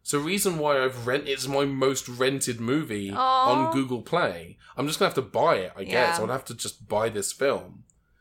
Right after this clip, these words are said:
Speaker 1: I did discover, by the way, the Blu-ray on Amazon, nine ninety-nine. Get it in a bundle pack with Doom, nine forty-nine.
Speaker 2: Oh.
Speaker 1: Which means Doom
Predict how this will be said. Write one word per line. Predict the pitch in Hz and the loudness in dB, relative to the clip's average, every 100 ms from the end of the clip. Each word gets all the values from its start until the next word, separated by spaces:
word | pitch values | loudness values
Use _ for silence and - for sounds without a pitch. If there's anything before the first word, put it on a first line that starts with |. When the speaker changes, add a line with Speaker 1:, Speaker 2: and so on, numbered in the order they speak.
| 135 | -2
Speaker 1:
I | |
did | 139 151 | 0 -2
discover, | 147 - 151 143 | -2 0 0 2
by | 131 | 2
the | 123 | 2
way, | 113 | 2
the | 113 | 0
Blu-ray | 98 131 147 143 139 | 0 2 4 4 4
on | 131 | 4
Amazon, | 135 143 170 165 | 2 2 0 -2
nine | 113 123 127 | 0 2 2
ninety-nine. | 131 131 131 135 165 156 | 2 -2 -2 0 0 0
Get | 131 151 | 0 2
it | |
in | 131 | 2
a | |
bundle | 123 143 165 139 | 2 2 0 -4
pack | 127 120 | -6 -4
with | 120 110 101 | -6 -8 -6
Doom, | - 226 190 101 135 - _ _ | 0 2 2 -4 -10 -14 _ _
nine | 143 180 214 | -2 0 0
forty-nine. | 202 320 - 110 90 87 - - | -2 -4 -4 -4 -6 -10 -10 0
Speaker 2:
Oh. | 403 554 370 247 202 | 4 6 6 6 4
Speaker 1:
Which | 170 160 | 2 0
means | 196 185 139 | 2 0 -2
Doom | 127 214 269 139 143 | 0 4 4 4 0